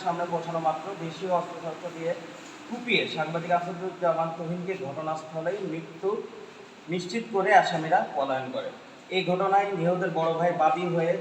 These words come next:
জিএমপি থানা বাসন অজ্ঞাতনামা আসামির বিরুদ্ধে একটি হত্যা মামলা দায়ের করেন,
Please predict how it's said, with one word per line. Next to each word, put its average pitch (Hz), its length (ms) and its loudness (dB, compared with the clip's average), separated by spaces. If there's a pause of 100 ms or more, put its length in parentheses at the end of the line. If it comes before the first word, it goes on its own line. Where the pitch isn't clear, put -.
(120)
জিএমপি 185 640 -2 (120)
থানা 160 240 4
বাসন 143 420 0 (320)
অজ্ঞাতনামা 170 520 4
আসামির 196 460 4
বিরুদ্ধে 165 460 -4 (400)
একটি 160 260 -6
হত্যা 165 340 0
মামলা 160 300 6
দায়ের 139 300 6
করেন, 120 200 -2